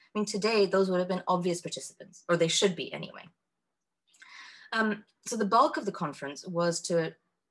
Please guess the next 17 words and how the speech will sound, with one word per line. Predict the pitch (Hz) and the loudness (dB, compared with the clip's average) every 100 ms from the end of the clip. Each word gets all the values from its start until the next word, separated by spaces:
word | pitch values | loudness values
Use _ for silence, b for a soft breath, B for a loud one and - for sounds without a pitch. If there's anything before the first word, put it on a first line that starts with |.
| _ | _
developing | 180 196 196 196 185 175 | 0 2 2 2 -2 -2
technical | - 202 214 202 196 180 180 - | -2 -2 -4 -4 -2 -2 -2 -6
questions | 151 - - 147 147 | -8 -8 -10 -10 -10
and | 156 | -10
de-, | 151 | -8
technical | 151 - 165 160 165 | -8 -10 -8 -8 -8
solutions | 151 151 147 147 156 - | -8 -8 -10 -8 -10 -8
to | 170 | -4
biological | 151 147 143 139 - | -2 -2 -2 -6 -10
safety | 156 175 170 180 | -4 -2 -2 -4
and | 165 | -4
biological | 156 143 143 - 170 | -4 -6 -8 -10 -16
security, | - - 160 151 127 127 B B B - | -16 -14 -10 -8 -8 -14 B B B 0
nothing | 196 226 214 | 0 0 -2
about | 190 170 | -2 -2
societal | 170 151 143 139 | -4 -4 -6 -8
impacts. | 143 135 - - - - | -10 -12 -14 -18 -18 -20